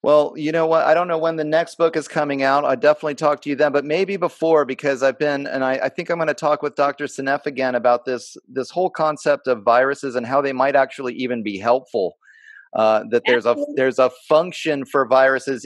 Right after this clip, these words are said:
Speaker 1: in a person with a healthy immune system. We're all so ingrained with
Speaker 2: Sure.
Speaker 1: this, this martial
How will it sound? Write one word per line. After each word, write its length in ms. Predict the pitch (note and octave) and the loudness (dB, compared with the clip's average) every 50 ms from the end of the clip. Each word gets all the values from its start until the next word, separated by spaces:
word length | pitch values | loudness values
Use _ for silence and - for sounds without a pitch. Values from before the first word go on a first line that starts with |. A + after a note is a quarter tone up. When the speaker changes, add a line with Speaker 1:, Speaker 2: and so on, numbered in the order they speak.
| - | -8
Speaker 1:
in 280 | D3+ D3 D#3+ F3 E3 D#3 | -6 -4 -4 -2 0 -2
a 60 | D3 | -2
person 420 | D3 - D3 C#3 C3+ C3+ - C3+ | -2 -2 -4 -4 -4 -4 -4 -2
with 100 | B2+ B2 B2 C3 | -2 -2 2 2
a 100 | B2 A2+ | 0 2
healthy 340 | C3 C3+ C3 B2+ - B2+ | 2 0 -2 -2 -4 -6
immune 340 | B2 A#2+ A#2+ B2 C3 C#3 D3 | -6 -6 -4 -4 -6 -6 -8
system. 560 | - - C3+ B2+ - - B2 A#2 A#2 A2+ A#2+ - | -8 -6 -6 -6 -4 -4 -6 -4 -4 -6 -8 -4
We're 180 | B2 A#2+ B2 B2+ | 0 2 4 4
all 480 | C3 C3+ C#3 C3+ C3+ C3+ C3 - - _ _ | 6 4 4 4 2 2 -2 -4 -10 _ _
so 420 | - - C3+ C3 B2+ B2+ B2 A#2+ | -10 -4 0 2 2 2 2 0
ingrained 600 | - C3+ A#2 A2+ G#2 A2 A#2 B2+ C3+ C#3+ D3 B2+ | -4 -6 -10 -8 -4 -2 -2 -2 -2 -4 -6 -6
with 120 | B2 B2 - | -6 -6 -4
Speaker 2:
Sure. 120 | A3+ A#2+ | -2 -2
Speaker 1:
this, 160 | A2+ G2 - - - - _ _ - _ _ _ _ _ _ - | -2 -4 -6 -12 -14 -14 _ _ -20 _ _ _ _ _ _ -6
this 260 | - B2 A#2+ - - - | -4 -4 -4 -6 -12 -16
martial 760 | - C3 B2+ B2+ B2+ C#3 D3 C#3+ - - C#3 B2+ A#2+ A2+ - | -12 -6 0 2 2 2 2 -2 -4 -2 0 0 0 0 -2